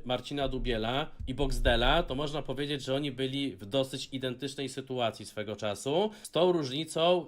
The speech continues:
że Boxdel zaprzyjaźnił się na nowo z Wardęgą i Wardęga pomagał mu ocieplać wizerunek przez pewien czas, no ale ludzie tego nie łyknęli,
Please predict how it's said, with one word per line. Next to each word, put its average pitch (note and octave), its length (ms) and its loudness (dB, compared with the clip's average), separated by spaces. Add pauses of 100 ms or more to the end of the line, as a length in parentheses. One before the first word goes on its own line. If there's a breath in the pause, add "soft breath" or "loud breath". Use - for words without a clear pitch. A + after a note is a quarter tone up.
że B2+ 240 -2
Boxdel C#3 720 -2
zaprzyjaźnił C3 760 0
się C3 140 -8
na B2 80 -4
nowo B2+ 240 -2
z A#2 80 -6
Wardęgą D3 640 2
i C3+ 100 -2
Wardęga C3 480 0
pomagał B2+ 520 0
mu B2 220 -4
ocieplać B2 420 -4
wizerunek A2+ 520 -2
przez - 160 -8
pewien D#3 300 -2
czas, F3+ 380 2
no F3 80 4
ale G3+ 140 8
ludzie F3 280 2
tego A2+ 220 -2
nie G2+ 180 -2
łyknęli, E3 920 2